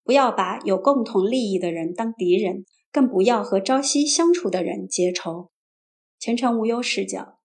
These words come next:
你有没有算过一周七天，五天是工作日，而一天上班至少八小时，你和同事相处的时间绝对超过了和家人相处的时间。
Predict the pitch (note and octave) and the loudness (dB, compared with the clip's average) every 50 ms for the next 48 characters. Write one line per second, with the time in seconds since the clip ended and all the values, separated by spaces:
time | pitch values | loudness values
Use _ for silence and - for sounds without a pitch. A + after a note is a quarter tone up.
0 | _ _ _ _ _ _ - B3 C4+ D#4 C#4+ G#3 E3+ E3+ F3+ G#3+ A#3 G#3+ F#3 - | _ _ _ _ _ _ 0 4 4 6 6 4 4 2 2 2 2 0 -2 -4
1 | - C4+ C4 A3+ G3+ F#3 F#3 F3+ F3+ F3+ - _ - C4 A#3+ B3 B3 B3+ B3+ - | -2 -2 -2 -2 0 0 -2 -2 -2 -6 -10 _ -2 -2 0 2 0 0 2 0
2 | - C4+ C4 C4 - C#4+ B3+ B3 B3+ - _ _ _ _ - - G3+ F3+ F3+ F3+ | 0 0 0 -2 0 -2 -2 -2 -2 -6 _ _ _ _ -2 0 2 2 2 2
3 | - C4+ C#4 D4+ C#4+ B3 G3 G3+ G#3 G#3 G3+ G#3+ A3 F#3+ F#3+ F#3+ F3+ F#3 F#3 - | 0 0 0 0 0 0 0 0 0 0 0 0 0 0 2 0 -2 -4 -6 -10
4 | _ _ _ _ - A3 B3+ D4 C#4+ A#3 G#3 A3 B3+ B3 C4 C4 - C#4 A3+ G3+ | _ _ _ _ 0 2 2 4 4 2 0 0 -2 0 0 0 0 0 0 0
5 | G#3+ A3+ A3+ B3 A#3 - D#4 C4+ - F#3+ F3 - A3+ B3 C4+ - G#3 F3 F3 - | -2 -2 -2 -2 0 0 0 0 0 -4 -4 -2 -4 -4 -4 -4 -8 -8 -8 -8
6 | - - F3+ F3+ F3+ _ _ _ _ _ _ - G#3+ G3+ G3+ A#3 - - - - | -8 -8 -8 -10 -10 _ _ _ _ _ _ -6 -6 -4 -2 -2 -4 -4 0 0
7 | F3+ F#3 - - - D#4+ C#4 - C4 A#3+ B3+ B3+ - G#3 F3+ F3 F3+ - - F3+ | 0 2 2 2 0 0 0 0 -2 -2 -2 -2 -4 -4 -4 -4 -4 -2 -2 -2
8 | F3 F3+ G3+ G3+ G3+ - - - - _ - - G3+ G#3 A3 D#4 D4 B3+ C4+ - | -2 0 0 0 -2 -2 -6 -18 -20 _ -4 0 0 2 4 4 2 2 2 0
9 | C#4+ C4+ C#4 C#4 C#4 A#3+ G3 F#3 F3+ - F3+ F#3 - C4 C#4 D#4+ D#4 A#3 F3 F3+ | -2 -2 2 2 2 2 2 0 -2 -2 -4 -2 -2 -2 0 0 2 2 0 0
10 | F3+ F#3 F3+ F#3 F3+ - F3+ E3 D#3+ D#3+ - - E3+ F3 - F#3 F#3+ F#3+ G3 | 0 -2 -2 -4 -4 -6 -6 -6 -6 -6 -6 -6 -6 -4 -2 -2 -2 -2 -4